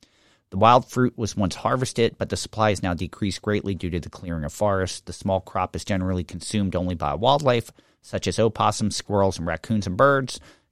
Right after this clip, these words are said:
Attempts have been made to cultivate common pawpaw as a fruit tree, first recorded by the DeSoto expedition in the lower Mississippi Valley in fifteen forty-one.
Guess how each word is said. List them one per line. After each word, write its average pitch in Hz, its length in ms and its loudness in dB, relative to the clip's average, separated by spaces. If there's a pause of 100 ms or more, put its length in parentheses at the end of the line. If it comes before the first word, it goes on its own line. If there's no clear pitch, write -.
Attempts 147 180 0
have 139 100 0
been 127 180 6
made 110 200 2
to - 60 -12
cultivate 113 480 0
common 107 280 -2
pawpaw 98 420 0
as 90 120 -4
a - 40 -12
fruit - 220 -2
tree, 104 300 0
first 104 380 -6
recorded 107 440 -4
by 85 420 0 (360)
the 85 260 -4
DeSoto 104 540 -2
expedition 92 600 -4
in 87 80 -4
the 82 80 -6
lower 82 260 -4
Mississippi 82 540 -6
Valley 92 340 -4
in 85 80 -6
fifteen 92 380 -8
forty-one. 95 540 -4